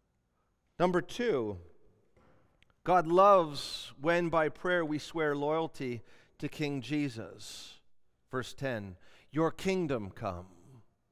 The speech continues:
Your kingdom come." This is the great antidote to worldliness.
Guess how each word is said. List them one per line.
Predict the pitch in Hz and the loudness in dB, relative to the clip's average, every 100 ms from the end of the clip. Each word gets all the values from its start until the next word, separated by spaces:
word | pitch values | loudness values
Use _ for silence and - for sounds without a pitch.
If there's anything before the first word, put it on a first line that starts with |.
| _ _ _ _ _ _ | _ _ _ _ _ _
Your | 143 165 | -2 -2
kingdom | - 185 190 180 151 113 95 | -2 0 0 2 0 -2 -6
come." | 117 95 87 - - _ _ _ _ _ _ _ _ _ _ _ - - | -6 -6 -8 -16 -20 _ _ _ _ _ _ _ _ _ _ _ -20 -2
This | 233 220 | -2 0
is | 185 | -4
the | 160 | -2
great | 165 208 - | 2 2 2
antidote | 170 214 147 147 143 135 | 2 2 2 0 0 -2
to | 170 | -4
worldliness. | 160 208 233 170 101 92 107 - - | 2 2 2 -2 -4 -6 -8 -12 -14